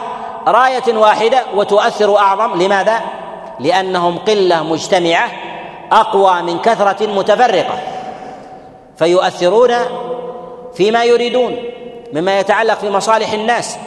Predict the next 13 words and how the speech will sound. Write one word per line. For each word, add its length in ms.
وغير 400
ذلك. 240
والسبب 360
في 180
ذلك 300
أن 220
الناس 340
منشغلون 680
بتصفية 680
أو 60
حزازات 520
نفسية. 560
لهذا 640